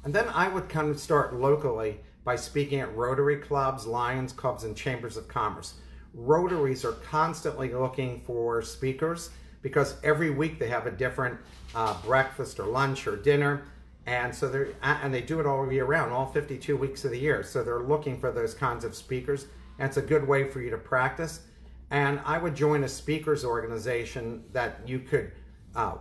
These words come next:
work on your delivery and your communication style. And then maybe beyond that, I might get a professional who will work with me, but make sure you get a professional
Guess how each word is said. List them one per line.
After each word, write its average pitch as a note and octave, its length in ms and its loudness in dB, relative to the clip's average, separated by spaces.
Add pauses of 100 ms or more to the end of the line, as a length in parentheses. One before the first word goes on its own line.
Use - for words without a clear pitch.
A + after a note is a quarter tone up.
work C#3+ 500 4
on B2 420 -2
your C3 180 -2
delivery B2 680 -2 (460)
and A#2+ 360 -2
your A2+ 80 -2
communication B2+ 840 -4
style. C#3+ 520 2 (500)
And C#3 320 0
then E3 200 0
maybe D3+ 380 0
beyond C#3 480 2
that, C#3 380 4
I B2+ 80 -6
might C3+ 220 -2
get C#3 120 0
a C3 40 0
professional C3 600 -4
who B2+ 120 -2
will A2+ 180 0
work D3+ 300 2
with B2 120 0
me, A#2 120 -6
but A2 160 -6
make C#3 180 -2
sure D#3+ 160 -2
you D3 60 4
get C3+ 140 0
a B2 40 -6
professional A#2 800 -4